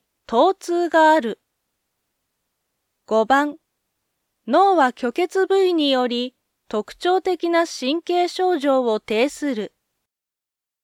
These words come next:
問題百七十九。虚血について誤っているのはどれか、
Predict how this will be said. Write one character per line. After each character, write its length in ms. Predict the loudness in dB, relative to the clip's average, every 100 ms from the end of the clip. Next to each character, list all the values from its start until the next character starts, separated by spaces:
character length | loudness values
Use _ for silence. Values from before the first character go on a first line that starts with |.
| _ _ _ _ _ -10
問 300 | -4 -2 0
題 240 | 2 2
百 340 | 0 -4 -2 -2
七 320 | 0 0 0
十 280 | 0 -2 -2
九。 400 | -4 -2 -2 -4 _ _ _ _ _ _ _ _ -4
虚 140 | -4
血 320 | -2 -4 -2
に 160 | -2 -2
つ 200 | -4 -2
い 120 | -2
て 280 | 0 0 0 _ _ _
誤 400 | -4 0 0 -2
っ 60 | -4
て 280 | -4 -2
い 40 | 0
る 100 | 0
の 160 | 2
は 140 | 2 2
ど 120 | 0
れ 140 | -4
か、 240 | -4 -4